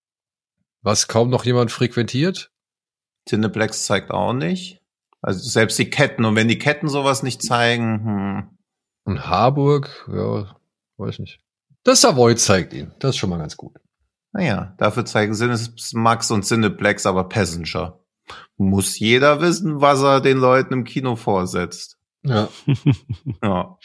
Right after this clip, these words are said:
Speaker 1: Und wie er sein Publikum kuratieren möchte.
Speaker 2: Ja. <laughs>
Speaker 1: So, wir wollen euch jetzt mit folgender
Speaker 2: So.
Speaker 1: Geschichte
Speaker 2: Ja.
Speaker 1: kuratieren. <clears throat>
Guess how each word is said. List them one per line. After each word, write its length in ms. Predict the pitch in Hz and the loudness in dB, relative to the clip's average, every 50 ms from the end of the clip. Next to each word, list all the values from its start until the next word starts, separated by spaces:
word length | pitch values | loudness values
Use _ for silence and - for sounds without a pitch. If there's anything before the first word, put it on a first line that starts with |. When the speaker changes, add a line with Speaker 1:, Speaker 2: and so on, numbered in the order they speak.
| - - - - _ _ - | -20 -20 -20 -20 _ _ -6
Speaker 1:
Und 180 | 117 104 90 | -6 -4 0
wie 140 | 104 110 131 | 2 2 4
er 100 | 127 120 104 | 4 4 4
sein 180 | 113 113 104 | 4 4 4
Publikum 420 | - 120 110 117 113 - - 110 101 | 2 0 0 0 0 0 0 -2 -2
kuratieren 480 | 90 101 98 101 95 - - 104 95 90 | -2 -2 -2 -2 -2 -2 -4 -4 -4 -6
möchte. 220 | 82 80 - - _ _ - - - - - - - - - - 220 - - | -8 -12 -16 -20 _ _ -20 -16 -14 -12 -12 -12 -12 -14 -14 -14 -10 -6 -2
Speaker 2:
Ja. 400 | - 117 95 90 92 - - - - - | 0 0 0 0 -2 -6 -12 -20 -8 -4
<laughs> 80 | 226 156 - - - - _ _ _ _ _ _ _ _ _ _ _ _ _ _ _ _ _ _ _ _ _ | -2 -2 -2 -4 -10 -20 _ _ _ _ _ _ _ _ _ _ _ _ _ _ _ _ _ _ _ _ _
Speaker 1:
So, 300 | - - 156 156 131 113 | 0 2 4 4 4 4
wir 140 | 156 170 180 | 4 4 6
wollen 160 | 190 180 180 | 4 4 4
euch 80 | 156 | 4
jetzt 240 | 156 165 160 - - | 4 2 0 0 -4
mit 100 | 151 139 | -4 -4
folgender 360 | - 139 143 156 156 156 147 | 0 0 0 0 2 0 -2
Speaker 2:
So. 20 | - | -2
Speaker 1:
Geschichte 320 | - - 147 143 - 143 | -2 -2 -4 -2 0 0
Speaker 2:
Ja. 60 | 131 | 0
Speaker 1:
kuratieren. 520 | 127 104 104 95 - 104 98 92 85 76 - _ - | 0 0 -2 -2 -4 -4 -6 -6 -8 -10 -14 _ -4
<clears throat> 600 | - 214 202 165 202 208 180 147 104 82 - _ | -4 -2 0 2 4 4 4 4 2 -2 -8 _